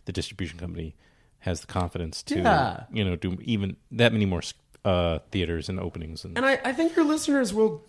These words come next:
Speaker 2: will like it. You know,
Speaker 1: Yeah.
Speaker 2: a lot, you have a lot of listeners in New York City. You're
Speaker 1: Sure.
Speaker 2: sort of known in
Speaker 1: Yeah.
Speaker 2: the New York City world. I, you know, they'll like it. They're,
Speaker 1: Right.
Speaker 2: it's, it's about, in a way, yes, it's about all these big, broad topics, but it is,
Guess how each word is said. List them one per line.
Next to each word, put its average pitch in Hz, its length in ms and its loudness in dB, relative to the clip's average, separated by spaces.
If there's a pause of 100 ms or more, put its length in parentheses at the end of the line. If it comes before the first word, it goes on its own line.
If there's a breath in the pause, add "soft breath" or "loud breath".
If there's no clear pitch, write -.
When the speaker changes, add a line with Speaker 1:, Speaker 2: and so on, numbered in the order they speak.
Speaker 2:
will 196 160 6
like 190 400 4
it. - 280 -8
You 160 120 0
know, 151 100 6
Speaker 1:
Yeah. 110 120 8
Speaker 2:
a - 20 6
lot, 160 180 6
you 202 60 8
have 220 120 8
a 208 40 6
lot 202 160 8
of 180 80 4
listeners 160 400 6
in 139 140 2
New 135 120 4
York 120 220 0
City. 165 440 4
You're 131 200 2
Speaker 1:
Sure. 123 80 6
Speaker 2:
sort 127 120 2
of 117 120 -2
known 127 380 2
in - 60 4
Speaker 1:
Yeah. 339 60 6
Speaker 2:
the 262 40 6
New 117 100 2
York 113 220 2
City 110 500 0 (160)
world. 139 760 4
I, 147 260 -4
you 180 100 0
know, 180 120 4
they'll 175 520 4
like 143 420 4
it. - 240 -10
They're, 110 140 -2
Speaker 1:
Right. 104 140 0
Speaker 2:
it's, - 260 -10
it's 127 180 -6
about, 131 540 2
in 131 100 -2
a 123 60 0
way, 135 420 2
yes, 139 260 0
it's 131 140 -10
about 117 500 -2 (240 loud breath)
all 127 120 4
these 123 160 -2
big, 117 280 -4
broad 107 320 2
topics, 127 540 -2
but 120 220 -2
it 135 120 -2
is, 202 300 0